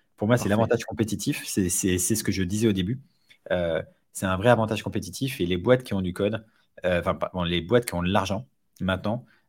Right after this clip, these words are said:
Speaker 1: euh, doivent choisir en partie le no-code pour aller plus vite. Euh, et, et du coup, une boîte qui a pas de no-code, ça devient une boîte qui est un peu plus lente que les autres.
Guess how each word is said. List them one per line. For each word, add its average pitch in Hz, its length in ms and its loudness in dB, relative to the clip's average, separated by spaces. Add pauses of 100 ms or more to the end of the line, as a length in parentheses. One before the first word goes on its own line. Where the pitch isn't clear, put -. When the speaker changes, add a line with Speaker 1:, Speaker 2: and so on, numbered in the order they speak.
(140)
Speaker 1:
euh, 80 560 0 (480)
doivent 120 400 6 (320)
choisir 127 480 2
en 104 80 4
partie 120 560 0
le 95 240 2
no-code 117 460 0 (200)
pour 92 120 0
aller 101 140 2
plus 98 160 -10
vite. 90 260 -10 (360)
Euh, 85 420 -2
et, 92 320 -2
et - 20 -2
du 98 140 -4
coup, 127 160 -2
une 107 100 2
boîte 120 180 2
qui - 80 -10
a 82 60 -2
pas 143 180 -2
de 135 60 0
no-code, 101 440 -2
ça - 140 -10
devient 90 300 -2
une 95 100 -2
boîte 113 220 -2
qui 104 340 0
est 101 60 0
un 104 120 -4
peu 113 120 -10
plus - 160 -10
lente 107 180 -4
que - 80 -4
les 92 120 -2
autres. 90 260 -8